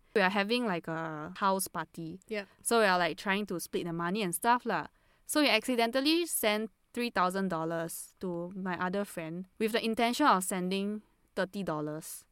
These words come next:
Speaker 2: Wow.
Speaker 1: So it's exactly the same
Speaker 2: <laughs>
Speaker 1: issue as what happened to this Admiralty Ban Mian store.
Speaker 2: Mm.
Speaker 1: My mom actually had a opposite drama.
Speaker 2: Mm-hmm.
Speaker 1: Yeah, so she went to a steamed fish store, right?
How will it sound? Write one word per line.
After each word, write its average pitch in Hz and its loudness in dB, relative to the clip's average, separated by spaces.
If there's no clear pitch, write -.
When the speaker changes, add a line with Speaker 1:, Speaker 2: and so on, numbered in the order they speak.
Speaker 2:
Wow. 240 0
Speaker 1:
So 415 2
it's 381 6
exactly 220 4
the 185 4
same 226 4
Speaker 2:
<laughs> 202 -2
Speaker 1:
issue 202 2
as 165 -2
what 202 0
happened 190 -2
to 170 -2
this 185 0
Admiralty 180 -4
Ban 165 -6
Mian 175 -2
store. 156 -8
Speaker 2:
Mm. 214 -4
Speaker 1:
My 214 4
mom 254 6
actually 240 0
had 208 -2
a 190 4
opposite 220 2
drama. 190 4
Speaker 2:
Mm-hmm. 214 -6
Speaker 1:
Yeah, 190 0
so 254 2
she 254 0
went 254 0
to 202 0
a 180 2
steamed 220 -2
fish 202 -4
store, 175 -4
right? 160 -2